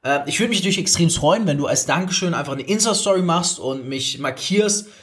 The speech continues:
Ich reposte das Ganze, du gewinnst direkt ein paar Follower mit hinzu. Wie gesagt, wenn du einen höheren Betrag hast,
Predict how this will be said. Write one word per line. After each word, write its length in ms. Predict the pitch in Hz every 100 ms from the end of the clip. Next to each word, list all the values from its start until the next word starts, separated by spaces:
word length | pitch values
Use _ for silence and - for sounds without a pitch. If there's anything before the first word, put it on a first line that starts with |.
| _
Ich 140 | - 127
reposte 440 | 208 175 190 180
das 100 | 185
Ganze, 280 | 180 170 170
du 80 | 151
gewinnst 280 | 147 151 -
direkt 220 | 143 147
ein 20 |
paar 140 | 139 -
Follower 260 | 139 131
mit 120 | 127 131
hinzu. 380 | 131 - 233
Wie 80 | 190
gesagt, 300 | 175 180 165
wenn 120 | 165
du 60 | 175
einen 80 | 165
höheren 220 | 160 139
Betrag 380 | 127 160 180 185
hast, 260 | 180 -